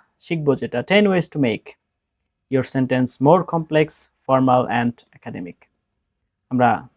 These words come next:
দশটা ওয়ে আজকে শেখার চেষ্টা করব। তো এখানে দশটা এক্সাম্পল আমি দিয়েছি। এটা দেখানোর আগে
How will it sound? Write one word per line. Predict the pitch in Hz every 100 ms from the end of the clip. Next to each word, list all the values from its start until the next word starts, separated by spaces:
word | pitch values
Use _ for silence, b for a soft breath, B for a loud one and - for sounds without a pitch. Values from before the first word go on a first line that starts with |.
| 135
দশটা | 135 - 123
ওয়ে | 120
আজকে | - 127
শেখার | - 120 120
চেষ্টা | - - 135
করব। | 151 175 175 _ _ _
তো | - 180
এখানে | 202 220
দশটা | 151 - 143
এক্সাম্পল | 127 135 131 127
আমি | 127 127
দিয়েছি। | 127 - 170
এটা | 147 139
দেখানোর | 147 180 196 208 - 135
আগে | 143